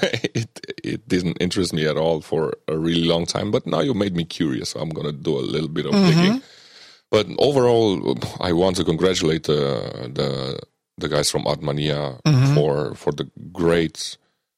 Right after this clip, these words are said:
Speaker 1: way that they organized everything. I mean, we had now contactless cards, which
Speaker 2: Nice.
Speaker 1: you could charge with money beforehand,
Speaker 2: Mm-hmm.
Speaker 1: and you could avoid huge queues. So, professional-wise,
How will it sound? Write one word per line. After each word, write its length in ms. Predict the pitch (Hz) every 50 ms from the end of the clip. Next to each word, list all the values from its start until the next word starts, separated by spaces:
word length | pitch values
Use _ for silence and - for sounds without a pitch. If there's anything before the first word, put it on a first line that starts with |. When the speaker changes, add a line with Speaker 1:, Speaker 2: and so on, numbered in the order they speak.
| _ _ _ _
Speaker 1:
way 200 | 80 80 80 80
that 160 | 80 85 -
they 180 | - 76 76 73 -
organized 560 | 87 87 85 80 82 78 76 73 73 76 82
everything. 540 | 80 76 76 76 73 - 80 76 76 73 - - _ _ _ _ _ _ _ _ _ -
I 80 | - 78
mean, 300 | 80 78 80 80 78 69
we 120 | 80 82
had 200 | 90 87 80 - 85
now 200 | 78 78 78 76
contactless 640 | - - 90 82 - 92 85 - - 78 76 - -
cards, 580 | - - - 76 78 76 73 - - - - - _ _ _ _ _ _ _ _ _ _
which 100 | - 135 131
Speaker 2:
Nice. 200 | - - - 95
Speaker 1:
you 100 | 82 76 -
could 140 | - 85 -
charge 600 | - - 87 78 78 80 80 78 78 - - -
with 220 | - 82 80 - -
money 320 | 80 78 78 80 76 78
beforehand, 640 | - 95 - - 185 180 170 156 156 160 - - 165
Speaker 2:
Mm-hmm. 20 |
Speaker 1:
and 320 | 160 160 156 156 151 - _ _ _ _ _ _ _ _
you 60 | - 82
could 180 | - 82 78 - 82
avoid 420 | 80 80 80 78 80 76 73 - _
huge 640 | - - - - 92 87 85 80 78 71 - - -
queues. 520 | - - 85 80 80 80 80 78 78 - - _ _ _ _ _ _
So, 300 | _ - 78 73 73 65 - _ _ _ _ _ _ _ _ _ _ _ _ _ _ _ _ _ _ _ _ _ _ _
professional-wise, 1080 | - 95 - - 110 101 - - 90 85 82 80 80 80 80 78 80 71 71 - -